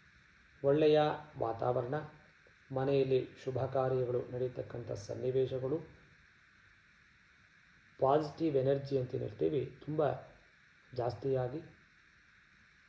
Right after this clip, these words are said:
ಯಾವ ಒಂದು ಫಲಗಳ ಹೊಸ ಯೋಚನೆಗಳೊಂದಿಗೆ ಈ ದಿನಾಂಕಗಳಲ್ಲಿ ಹುಟ್ಟಿರ್ತಕ್ಕಂಥವ್ರು ಯೋಚನೆಯನ್ನು ಮಾಡ್ತಾರೆ, ಅವೆಲ್ಲ ನಡೀತಕ್ಕಂಥದ್ದು ಈ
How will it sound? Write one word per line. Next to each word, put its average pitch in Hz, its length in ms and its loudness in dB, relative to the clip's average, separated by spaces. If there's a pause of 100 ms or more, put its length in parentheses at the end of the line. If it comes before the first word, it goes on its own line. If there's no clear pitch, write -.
(480)
ಯಾವ 135 320 2 (240)
ಒಂದು 135 160 0
ಫಲಗಳ 131 460 2 (1300)
ಹೊಸ 123 240 -2 (220)
ಯೋಚನೆಗಳೊಂದಿಗೆ 135 840 2 (220)
ಈ 135 140 -2
ದಿನಾಂಕಗಳಲ್ಲಿ 127 540 -2
ಹುಟ್ಟಿರ್ತಕ್ಕಂಥವ್ರು 123 800 -6
ಯೋಚನೆಯನ್ನು 117 440 -6
ಮಾಡ್ತಾರೆ, 151 440 -4 (640)
ಅವೆಲ್ಲ 127 360 0 (800)
ನಡೀತಕ್ಕಂಥದ್ದು 123 840 -2 (240)
ಈ 135 40 0